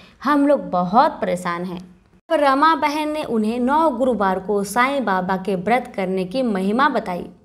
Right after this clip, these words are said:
साईं बाबा की भक्ति से बच्चे अच्छी तरह से पढ़ पाएंगे और कहना भी मानेंगे। लेकिन इन सब के लिए साईं बाबा पर पूर्ण श्रद्धा और विश्वास रखना जरूरी है। साईं बाबा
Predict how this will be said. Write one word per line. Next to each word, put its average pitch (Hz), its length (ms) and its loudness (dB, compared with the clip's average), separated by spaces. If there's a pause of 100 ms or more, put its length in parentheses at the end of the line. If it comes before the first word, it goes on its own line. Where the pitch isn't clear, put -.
(100)
साईं 311 440 4
बाबा 294 360 2
की 294 200 -4
भक्ति 202 420 -2
से 233 420 -4 (120)
बच्चे 285 420 2
अच्छी 220 520 -2
तरह 247 300 0
से 262 200 2
पढ़ 285 340 -2
पाएंगे 180 520 -4 (720)
और 349 180 8
कहना 330 500 0
भी 320 180 0
मानेंगे। 202 680 -2 (420)
लेकिन 277 300 4
इन 320 380 0
सब 226 340 -2
के 220 120 -2
लिए 220 240 -2
साईं 226 500 0
बाबा 185 340 2
पर 185 200 -2
पूर्ण 285 460 0
श्रद्धा 190 580 0
और 226 200 2
विश्वास 226 600 2
रखना 320 320 0
जरूरी 320 420 -2
है। 330 160 -4 (920)
साईं 233 540 2
बाबा 180 320 -2